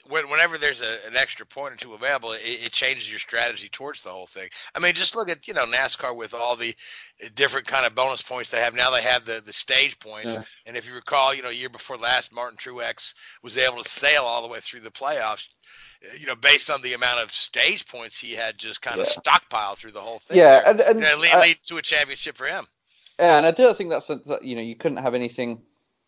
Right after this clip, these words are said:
Speaker 2: you know, affecting that.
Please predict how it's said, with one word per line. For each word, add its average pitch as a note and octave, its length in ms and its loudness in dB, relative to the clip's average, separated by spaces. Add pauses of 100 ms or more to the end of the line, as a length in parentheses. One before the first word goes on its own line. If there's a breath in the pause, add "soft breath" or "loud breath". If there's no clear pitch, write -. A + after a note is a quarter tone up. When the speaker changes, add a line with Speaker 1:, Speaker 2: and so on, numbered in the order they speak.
(520)
Speaker 2:
you C3 100 -2
know, A2 420 2 (760)
affecting - 540 0
that. A#2 380 6